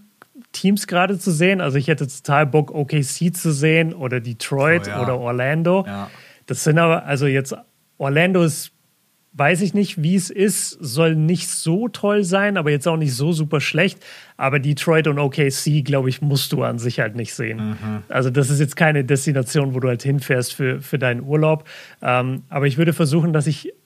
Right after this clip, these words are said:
Speaker 1: eins dieser jungen Teams vielleicht irgendwie sehe auf einem Trip. Ich glaube,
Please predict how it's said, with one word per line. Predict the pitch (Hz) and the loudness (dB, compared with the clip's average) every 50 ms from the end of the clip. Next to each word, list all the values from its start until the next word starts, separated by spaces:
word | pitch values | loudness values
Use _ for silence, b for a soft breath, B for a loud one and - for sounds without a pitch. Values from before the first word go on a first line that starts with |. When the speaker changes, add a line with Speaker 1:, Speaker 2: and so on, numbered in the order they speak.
| _ _ _ | _ _ _
Speaker 1:
eins | - 139 143 165 165 156 - | -2 0 2 2 0 0 -2
dieser | - 156 139 156 | 0 0 2 2
jungen | 151 135 151 156 160 151 | 2 2 2 2 0 0
Teams | 139 - - 170 175 165 - | 0 0 0 0 0 0 0
vielleicht | - 180 175 170 - - | 0 0 0 0 0 -2
irgendwie | 170 160 165 156 160 | -4 -4 -2 -2 -2
sehe | 147 139 160 160 165 | -2 0 0 0 0
auf | 165 - | 0 0
einem | 175 160 165 151 | -2 -2 -2 -4
Trip. | - - - 175 180 175 B B B B B B B B B B _ | -4 -2 0 0 0 0 B B B B B B B B B B _
Ich | - 143 - | -18 -18 -10
glaube, | - - 147 156 170 180 165 180 180 180 180 185 180 - | -4 0 2 2 4 4 4 4 4 4 4 2 0 -4